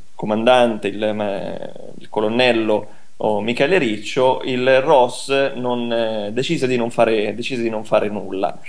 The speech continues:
Eh, si seguì le, la linea di, i, Mori e, e Obinu, ovvero che proposero di, i, far entrare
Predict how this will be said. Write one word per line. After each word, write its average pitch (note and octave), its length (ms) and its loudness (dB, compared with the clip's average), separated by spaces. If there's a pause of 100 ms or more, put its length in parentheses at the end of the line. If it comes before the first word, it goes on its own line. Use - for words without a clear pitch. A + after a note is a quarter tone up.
(280)
Eh, G#2+ 260 4
si G#2+ 140 -4
seguì B2+ 560 0
le, A2 280 2
la A2 120 6
linea A#2 540 4
di, G#2 880 -4
i, G2 60 -8
Mori G#2+ 640 2
e, A2 380 -4
e G#2 260 -2
Obinu, G#2+ 600 -2 (260)
ovvero A#2 400 4
che B2+ 120 0
proposero A2+ 640 2
di, A2+ 560 -2
i, G2+ 60 -4
far A#2 480 4
entrare A2 720 2